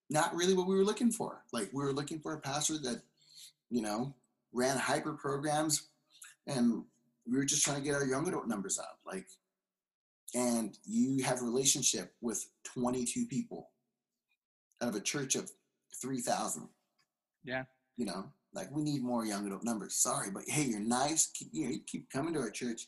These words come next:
Speaker 1: We're just not gonna pay you. <laughs> Like,
Speaker 2: Yeah.
Speaker 1: great. And then I get to sit back and reflect, "All right, that didn't work out." I get to go to a mentor, get to go to a friend. Anyway, I'm kinda going on, but you get what I'm saying.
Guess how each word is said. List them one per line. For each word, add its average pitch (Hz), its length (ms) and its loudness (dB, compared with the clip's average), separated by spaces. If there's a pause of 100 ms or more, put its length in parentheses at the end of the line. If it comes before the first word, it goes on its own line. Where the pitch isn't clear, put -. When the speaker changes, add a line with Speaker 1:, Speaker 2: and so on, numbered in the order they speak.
(120)
Speaker 1:
We're - 100 -18
just 135 220 2
not 127 140 -4
gonna 110 160 -4
pay 131 220 -2
you. 95 220 -2 (380)
<laughs> 180 80 4 (460)
Like, 196 160 6
Speaker 2:
Yeah. 127 180 2 (220)
Speaker 1:
great. 190 440 4 (460)
And 156 120 4
then 180 100 6
I 208 100 6
get 226 200 4
to 151 180 4
sit - 260 6
back 135 180 4
and 147 80 -6
reflect, 143 380 -2
"All 131 100 -4
right, 226 260 0 (100)
that - 140 -4
didn't 180 180 0
work 185 220 0
out." 170 260 -2 (1300)
I 117 40 -4
get 110 100 -4
to 113 60 -2
go 107 100 0
to 95 60 0
a 95 40 2
mentor, 135 340 2
get 107 120 -4
to - 80 -2
go 120 80 0
to 98 60 -2
a - 20 -4
friend. 131 340 0
Anyway, 113 260 0
I'm 107 120 -6
kinda 135 280 0
going 107 280 -2
on, 107 200 -2
but 101 180 -2
you 135 80 -2
get - 100 2
what 95 60 -2
I'm 95 100 -2
saying. 92 320 0